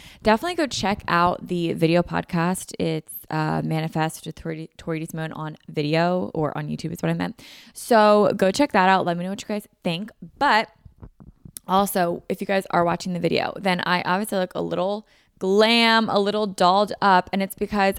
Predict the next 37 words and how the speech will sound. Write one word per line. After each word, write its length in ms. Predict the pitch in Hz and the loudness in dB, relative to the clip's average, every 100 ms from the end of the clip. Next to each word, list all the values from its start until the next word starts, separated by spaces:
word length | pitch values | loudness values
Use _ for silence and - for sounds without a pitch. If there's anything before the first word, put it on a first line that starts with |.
| - | -4
I'm 160 | 190 | -6
taking 640 | - - 165 202 226 254 269 - - - - _ _ _ _ | -6 -10 -4 -2 0 0 -4 -10 -20 -20 -20 _ _ _ _
my 480 | 196 196 190 185 180 185 | 2 4 6 4 0 -2
new 580 | 185 180 185 208 226 240 - | 0 2 2 4 2 -2 -6
license 1040 | 190 180 175 185 - 190 180 180 180 - - | 0 4 4 2 -2 -2 -2 -2 -6 -14 -18
photo 540 | - 175 170 170 165 | -4 2 4 4 2
today. 420 | 170 165 156 160 170 | 0 0 2 2 2
I 140 | 190 | 2
don't 140 | 208 | 2
even 140 | 240 277 | 0 -4
feel 200 | - 175 | -4 -4
like 120 | 180 | -2
myself, 360 | 208 220 226 - | -4 -4 -8 -8
to 80 | 233 | -8
be 80 | |
honest, 300 | 233 240 247 | -4 -4 -6
because 240 | 240 226 208 | -6 -6 -6
I 60 | |
have 100 | 202 | -6
my 100 | 202 | -4
hair 240 | 196 196 202 | -4 -4 -6
straightened 540 | - 202 190 190 - | -4 -4 -4 -6 -8
and 180 | 170 175 | -8 -6
my 100 | 196 | -4
makeup 360 | 214 220 240 - | -4 -4 -8 -6
done, 300 | 240 233 240 | -4 -2 -4
and, 180 | 196 196 | -6 -8
like, 240 | 185 - | -10 -6
when 160 | 190 190 | -4 -2
do 100 | 190 | -4
I 120 | 185 | -4
ever 400 | - 170 175 175 | -4 -4 -4 -6
really 240 | 175 175 | -8 -10
do 140 | 175 165 | -8 -6
this 180 | 202 | -4
anymore? 500 | 247 254 285 320 339 359 - - - _ _ 202 | -2 -2 -2 -4 -6 -10 -18 -20 -20 _ _ 0
Um, 420 | 202 185 170 | 2 0 -4